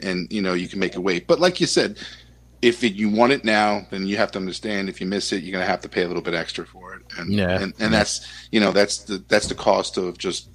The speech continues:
Speaker 1: wanting something now instead of being, you know, taking that time and patience and buying it when it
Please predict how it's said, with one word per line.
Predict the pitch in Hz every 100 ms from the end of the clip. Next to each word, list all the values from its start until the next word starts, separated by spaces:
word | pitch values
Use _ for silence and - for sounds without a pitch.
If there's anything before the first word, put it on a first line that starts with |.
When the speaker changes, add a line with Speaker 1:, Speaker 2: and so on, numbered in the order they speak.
| -
Speaker 1:
wanting | 107 98 92
something | 85 101 87 87
now | 85 87 85
instead | - 87
of | -
being, | 90 82 - -
you | 104
know, | 87 80 - - -
taking | 113 -
that | 87 87
time | 92 87 85
and | 80
patience | 90 85 - 85 -
and | 87 87 - -
buying | 95 87 85
it | 80
when | 87 85
it | -